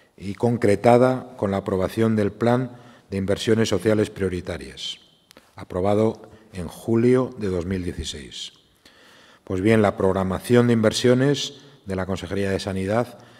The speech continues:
para dos mil dieciocho supera casi en un treinta y cuatro por ciento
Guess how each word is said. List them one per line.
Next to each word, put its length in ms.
para 180
dos 160
mil 180
dieciocho 680
supera 580
casi 480
en 180
un 140
treinta 320
y 40
cuatro 340
por 120
ciento 540